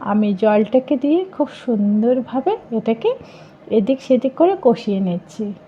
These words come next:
কিছুক্ষণ ধরে এটা আমরা একটু কষিয়ে নেব, নইলে এর মধ্যে যে কাঁচা গন্ধটা আছে আর টেস্টটা পূর্ণাঙ্গভাবে আসবে না। তো আমরা একটু সময় নিয়ে এটাকে কষবো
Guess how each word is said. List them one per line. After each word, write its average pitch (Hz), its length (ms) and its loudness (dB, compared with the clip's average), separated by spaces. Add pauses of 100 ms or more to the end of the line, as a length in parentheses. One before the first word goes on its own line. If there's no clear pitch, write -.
(120)
কিছুক্ষণ 226 580 -2
ধরে 294 260 4 (260)
এটা 202 240 0
আমরা 208 220 4 (160)
একটু - 180 -2 (320)
কষিয়ে 196 400 -2
নেব, 180 220 -2 (640)
নইলে 214 360 4 (180)
এর 202 100 2
মধ্যে 202 460 0 (880)
যে 175 100 0 (120)
কাঁচা 208 320 2
গন্ধটা 214 540 0 (120)
আছে 285 220 -4 (320)
আর 196 100 -4 (200)
টেস্টটা 247 460 2 (640)
পূর্ণাঙ্গভাবে 202 800 2 (180)
আসবে - 340 -4
না। 185 60 -4 (500)
তো 262 80 2 (180)
আমরা 208 220 2 (160)
একটু 240 180 0 (180)
সময় 208 480 4
নিয়ে 320 320 4 (460)
এটাকে 214 340 0 (560)
কষবো 208 440 -2